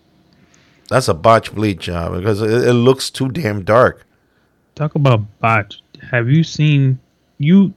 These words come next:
Speaker 2: you know the actor, actress, I mean the actresses, the actress,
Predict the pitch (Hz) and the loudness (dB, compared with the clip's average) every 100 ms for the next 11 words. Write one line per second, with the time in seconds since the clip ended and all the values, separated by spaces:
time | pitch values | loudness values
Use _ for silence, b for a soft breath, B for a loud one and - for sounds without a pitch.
0 | - 147 156 135 117 131 135 - 127 120 | 0 2 4 2 0 -2 -4 -2 -4 -2
1 | 110 107 123 123 123 127 123 135 123 117 | -2 -4 -2 -2 -2 -4 0 2 2 0
2 | 120 123 120 120 123 117 110 _ _ _ | -6 -6 -6 -6 -4 -4 -6 _ _ _
3 | _ _ - 123 123 127 113 | _ _ -8 -6 -4 -6 -6